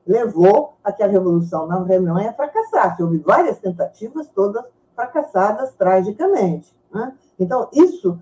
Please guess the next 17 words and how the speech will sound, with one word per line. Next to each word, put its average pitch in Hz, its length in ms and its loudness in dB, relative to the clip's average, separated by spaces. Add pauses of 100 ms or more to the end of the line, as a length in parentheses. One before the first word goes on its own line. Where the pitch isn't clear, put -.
(160)
foi 214 400 2
um 202 120 -2
fator 175 760 0
que 202 80 -2
prejudicou 180 800 2
muito, 202 840 4 (140)
né, 190 320 -4 (180)
a 170 120 -2
Revolução, 170 760 0 (160)
ah, 160 280 -4
Soviética, 175 880 2 (260)
porque 214 360 0
a 233 120 4
União 254 200 -4
Soviética 240 340 0
ficou 294 180 2
sozinha, 214 880 2